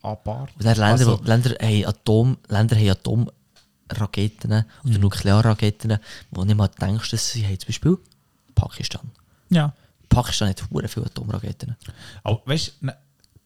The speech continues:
Speaker 1: das ist dann gäng auch so ein
Speaker 2: Müssen
Speaker 1: bisschen
Speaker 2: wir
Speaker 1: mit
Speaker 2: die
Speaker 1: der
Speaker 2: Folge
Speaker 1: Preise-
Speaker 2: als, müssen wir die Folge als Verschwörungstheoretik angeben?
Speaker 1: Ja.
Speaker 2: <laughs>
Speaker 1: Nein, es ist nicht Verschwörungstheoretik.
Speaker 2: Nein, also
Speaker 1: Es
Speaker 2: ich so
Speaker 1: Nein, und dann sie's, dann sie's, muss es gäng so ein bisschen mit der Preisensalz nehmen. Weil die Russen sagen, ja, wir haben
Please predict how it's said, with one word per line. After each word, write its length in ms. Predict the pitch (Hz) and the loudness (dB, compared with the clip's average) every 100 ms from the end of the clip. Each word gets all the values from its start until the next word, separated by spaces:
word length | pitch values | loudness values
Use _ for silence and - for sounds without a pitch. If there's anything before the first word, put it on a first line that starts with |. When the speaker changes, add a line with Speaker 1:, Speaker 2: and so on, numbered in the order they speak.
| - | -6
Speaker 1:
das 200 | 139 139 | -4 -2
ist 120 | 110 | 0
dann 200 | 131 131 | 2 0
gäng 420 | 123 123 123 139 | -4 -4 -2 2
auch 100 | 131 | 2
so 120 | 123 | 2
ein 80 | 113 | 4
Speaker 2:
Müssen 160 | 110 131 | 6 6
Speaker 1:
bisschen 0 | |
Speaker 2:
wir 60 | |
Speaker 1:
mit 80 | 117 | 6
Speaker 2:
die 40 | 120 | 6
Speaker 1:
der 60 | |
Speaker 2:
Folge 200 | 123 131 | 6 6
Speaker 1:
Preise- 240 | 120 110 113 | 4 2 4
Speaker 2:
als, 80 | |
müssen 160 | 113 - | 4 4
wir 40 | 113 | 2
die 40 | |
Folge 220 | 113 120 | 4 2
als 80 | 107 | 0
Verschwörungstheoretik 1080 | - - 107 123 - - 120 123 127 - - | -2 0 2 2 0 0 0 0 -2 -6 -2
angeben? 460 | 101 107 - - - - - | 0 0 -2 -6 -8 -16 -6
Speaker 1:
Ja. 120 | 98 - _ _ _ _ _ - | -6 -6 _ _ _ _ _ -18
Speaker 2:
<laughs> 600 | - - - - - - | -16 -16 -14 -4 -2 2
Speaker 1:
Nein, 260 | 120 160 90 | 2 2 0
es 100 | - | -2
ist 80 | 113 | -4
nicht 120 | - | -2
Verschwörungstheoretik. 680 | 139 131 123 101 95 110 127 | -2 0 2 4 4 6 6
Speaker 2:
Nein, 80 | 104 | 4
also 200 | 92 104 | 2 2
Speaker 1:
Es 80 | |
Speaker 2:
ich 60 | 101 | 2
so 340 | - 101 98 - - - - | 2 2 0 -2 -10 -10 -2
Speaker 1:
Nein, 180 | 139 | 0
und 100 | 156 | 2
dann 100 | 147 | 2
sie's, 340 | 160 147 - - | 0 -2 -4 -4
dann 200 | 135 147 | 2 2
sie's, 300 | 143 135 - - _ 131 | 4 0 -2 -10 _ -6
muss 380 | 123 135 139 - | -2 2 2 2
es 60 | |
gäng 180 | 147 143 | 0 0
so 120 | - | 0
ein 40 | 120 | 2
bisschen 160 | 135 | 4
mit 160 | 131 - | 4 0
der 100 | 107 | -2
Preisensalz 680 | 127 123 117 117 107 104 - | -2 -2 -4 0 2 2 2
nehmen. 180 | 95 92 | 2 4
Weil 180 | 110 104 | 4 4
die 120 | - | 4
Russen 320 | 135 143 151 | 4 2 0
sagen, 240 | 135 127 113 | 2 2 6
ja, 220 | 113 135 127 | 6 6 4
wir 220 | 120 | 2
haben 20 | 113 | 0